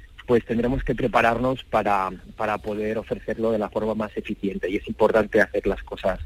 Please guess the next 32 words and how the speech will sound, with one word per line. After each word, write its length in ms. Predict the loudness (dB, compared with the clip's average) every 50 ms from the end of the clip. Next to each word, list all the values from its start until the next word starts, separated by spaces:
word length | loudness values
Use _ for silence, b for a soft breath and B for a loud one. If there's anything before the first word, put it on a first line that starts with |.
| -12 -4 2
bien, 360 | 4 6 6 6 4 4 2
diagnosticar 440 | 0 0 0 -2 -4 -2 0 0 0
a 40 | 0
los 100 | -2 -4
pacientes 380 | -8 -4 -2 -2 -2 0 0
lo 80 | 0 0
antes 180 | 0 -2 -8
posible, 480 | -8 -6 -4 2 4 6 8 8 8 6 B B B B B B B B -20 -4 2
para, 400 | 4 6 6 6 6 6 4 0 -2 -6 -10 -12
pues, 140 | -12 -10 -10
evitar 320 | -10 -8 -6 -4 -6 -6
efectos 360 | -6 -8 -10 -6 -4 -4 -4
secundarios, 580 | -4 -6 -4 0 4 6 6 8 6 6 4 4
dárselo 320 | 2 0 0 0 -2 0
a 20 | 0
los 140 | -2 -4
pacientes 420 | -6 -10 -4 -2 -2 0 0 -2 -4
que 120 | -4 -6
más 180 | -4 -4 -4 -2
se 80 | 0
van 240 | 0 0 0 -2 -8 -10 -10 -2
a 100 | 0 2
beneficiar 540 | 2 4 2 0 -2 -2 -2 2 2 4 4
y 60 | 4
que 100 | 2 2
menos 280 | 6 6 6 6 6 4
riesgo 340 | 2 2 0 0 0 -2 -4
tienen. 320 | -2 -4 -6 -6 -6 -10 -14
Por 160 | -14 -12 -12
lo 40 | -4
tanto, 280 | -4 -4 -2 2 4 4
es, 140 | 4 4